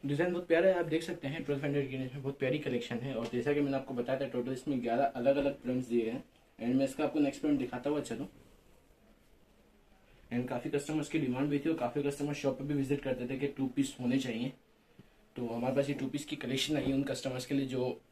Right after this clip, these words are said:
demand करते हैं हमसे इस type की चीज़ों की। जैसा कि आप ये देख सकते हैं, ये इसका front back same print के ऊपर है।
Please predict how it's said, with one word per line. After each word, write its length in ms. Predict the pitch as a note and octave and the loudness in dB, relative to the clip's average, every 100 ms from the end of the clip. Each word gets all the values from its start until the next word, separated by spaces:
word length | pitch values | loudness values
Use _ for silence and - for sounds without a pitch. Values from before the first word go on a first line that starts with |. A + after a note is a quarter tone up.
| A#2+ | -6
demand 340 | A#2 B2 C#3 | -2 2 2
करते 220 | C3 A#2+ | 0 -2
हैं 60 | B2+ | -6
हमसे 260 | B2 C3+ C3+ _ _ | -6 -8 -12 _ _
इस 180 | - A2 | -16 -6
type 180 | A#2+ A#2 | -4 -4
की 60 | A#2+ | -6
चीज़ों 260 | A2+ A2+ A#2+ | -6 -4 -6
की। 160 | C3 - _ _ _ _ - | -8 -16 _ _ _ _ -18
जैसा 180 | G#2+ A#2+ | -8 -2
कि 80 | |
आप 120 | B2+ A#2+ | 0 0
ये 100 | A#2+ | -2
देख 140 | B2+ | -4
सकते 240 | C#3+ - | -4 -4
हैं, 120 | C3+ C#3 | -2 0
ये 140 | C3 | 0
इसका 220 | C3 C#3 | -2 -2
front 300 | C3 B2+ C3+ | -2 2 2
back 140 | C3+ C#3+ | 4 2
same 220 | C#3 C3+ | 2 2
print 240 | C3 A#2+ A2 | 2 -2 -2
के 60 | |
ऊपर 300 | G#2 - F#2+ | -6 -4 -6
है। 100 | G2 | -6